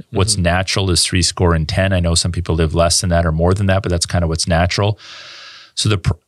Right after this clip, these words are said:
Speaker 1: fundamentally, one of the problems with transhumanism is motive.
Speaker 2: Mm.
Speaker 1: It's, it's trying to deny the consequences of sin. It's trying to ex-, it might be trying to extend life unnaturally. It, it's often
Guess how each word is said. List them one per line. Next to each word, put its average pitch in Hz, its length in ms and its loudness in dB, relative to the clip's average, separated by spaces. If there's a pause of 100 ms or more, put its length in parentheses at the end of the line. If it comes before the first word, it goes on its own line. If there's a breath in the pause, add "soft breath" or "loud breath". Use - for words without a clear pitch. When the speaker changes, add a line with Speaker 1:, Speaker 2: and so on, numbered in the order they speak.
(160)
Speaker 1:
fundamentally, 113 680 0
one 95 140 4
of 92 60 0
the 87 80 0
problems 87 580 0
with 87 300 0 (120)
transhumanism 90 800 2
is 85 140 2
motive. 98 640 0
Speaker 2:
Mm. 101 160 -16 (360)
Speaker 1:
It's, - 460 0 (400)
it's - 140 -2
trying 90 280 -2
to 92 80 -4
deny 92 760 0
the - 80 -4
consequences - 760 -2
of 78 100 -4
sin. 104 500 0 (100)
It's - 120 -6
trying 82 280 0
to 90 120 -2
ex-, - 340 -2 (160)
it - 120 -4
might 92 280 -2
be 95 80 -2
trying 90 260 0
to 87 80 -4
extend 90 480 0
life 82 340 0 (120)
unnaturally. 98 960 0 (640 loud breath)
It, 90 340 0 (340)
it's 90 200 -4
often 92 480 0